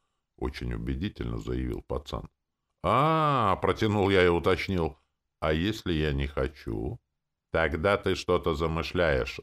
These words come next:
глубокомысленно изрек Томми. «И это пугает Гронга». Я печально вздохнул. «Ну, ни хера, блядь, со школы не меняется. Вот как?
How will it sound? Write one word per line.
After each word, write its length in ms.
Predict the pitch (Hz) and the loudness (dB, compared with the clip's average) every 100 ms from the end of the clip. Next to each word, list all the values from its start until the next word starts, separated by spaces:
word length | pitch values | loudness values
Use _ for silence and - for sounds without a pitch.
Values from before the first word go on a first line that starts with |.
| - | -6
глубокомысленно 1000 | 80 80 67 69 65 67 - 60 62 62 | -2 0 -2 -4 -4 -2 -4 -6 -4 -4
изрек 300 | 64 69 - - | -4 -6 -6 -4
Томми. 400 | 64 58 57 - _ _ - | -4 -4 -8 -12 _ _ -2
«И 160 | 123 - | -2 2
это 280 | 131 135 151 | 2 4 2
пугает 560 | 151 160 92 92 104 107 | 2 0 4 4 4 2
Гронга». 680 | 95 76 71 71 71 69 _ _ _ _ _ - | 2 2 2 0 0 -2 _ _ _ _ _ -10
Я 260 | 73 69 | -2 -2
печально 640 | 62 - - - 71 73 76 | -2 -8 -8 -6 -4 -2 -4
вздохнул. 760 | 73 113 - - 82 64 69 _ _ _ _ - | -6 -6 -6 -8 -4 -4 -6 _ _ _ _ -2
«Ну, 260 | 127 160 | 0 2
ни 180 | 160 170 | 2 0
хера, 360 | 147 180 151 101 | 4 4 6 6
блядь, 240 | 92 85 | 4 2
со 100 | 90 | 0
школы 340 | - 92 85 85 | 0 2 4 2
не 120 | 85 | 0
меняется. 680 | 82 82 82 80 76 80 - _ _ _ | 0 0 0 0 0 -2 -4 _ _ _
Вот 260 | - 110 - _ | -6 -6 -8 _
как? 480 | - 98 62 - _ | -2 0 0 -6 _